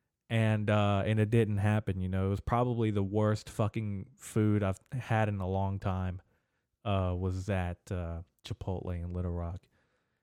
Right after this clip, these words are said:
And ever since, you know, I, I haven't gone back. I stole,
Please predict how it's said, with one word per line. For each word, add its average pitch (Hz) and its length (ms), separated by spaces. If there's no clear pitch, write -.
And 110 120
ever 165 200
since, 143 400
you 117 80
know, 117 300
I, 113 340
I 131 100
haven't 131 300
gone 123 240
back. 120 360
I 123 140
stole, 123 800